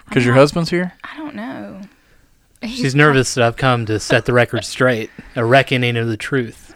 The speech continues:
Speaker 1: Jason has come to,
Speaker 2: Yes.
Speaker 1: to correct all your lies that
Speaker 2: <laughs> Oh,
Speaker 1: you tell
Speaker 2: it's
Speaker 1: on
Speaker 2: a
Speaker 1: the
Speaker 2: lot.
Speaker 1: podcast.
Speaker 2: Oh, on
Speaker 1: Uh,
Speaker 2: the podcast. Oh, okay.
Speaker 1: Yeah.
Speaker 2: <laughs> Not in Loft. <laughs> Okay.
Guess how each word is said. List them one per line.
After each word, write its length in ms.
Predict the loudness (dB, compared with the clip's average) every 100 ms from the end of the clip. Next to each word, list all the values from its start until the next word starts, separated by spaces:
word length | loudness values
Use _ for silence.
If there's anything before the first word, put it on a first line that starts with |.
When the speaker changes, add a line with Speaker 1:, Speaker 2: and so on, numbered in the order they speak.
| _ _ 0
Speaker 1:
Jason 480 | 4 6 6 4
has 160 | 4 2
come 360 | 6 6 6 4
to, 120 | 0
Speaker 2:
Yes. 280 | -4 -6 -4
Speaker 1:
to 80 |
correct 420 | 0 4 4 4 4
all 180 | 4
your 160 | 6 6
lies 460 | 6 6 4 4 0
that 140 | 0
Speaker 2:
<laughs> 40 |
Oh, 60 | 0
Speaker 1:
you 60 | 0
tell 220 | 2 4
Speaker 2:
it's 80 | 4
Speaker 1:
on 40 |
Speaker 2:
a 20 | 2
Speaker 1:
the 60 |
Speaker 2:
lot. 300 | 4 4 4
Speaker 1:
podcast. 540 | 0 -2 -2 -2 -8 -16 -20 -20 -20 -20 -6
Speaker 2:
Oh, 120 | -2
on 60 | 0
Speaker 1:
Uh, 40 |
Speaker 2:
the 60 | -2
podcast. 480 | -2 -4 -8 -18 -12
Oh, 140 | -10 -10
okay. 240 | -12 -18 _
Speaker 1:
Yeah. 240 | -2 0 0 -4 -12 -4 -4 0 -4
Speaker 2:
<laughs> 680 | -2 -6 -2 -4 -4 -10 -6
Not 260 | -6 -6 -10
in 80 | -12
Loft. 360 | -12 -14 -14 -12 -12
<laughs> 100 | -6
Okay. 520 | -8 -6 -8 -8 -12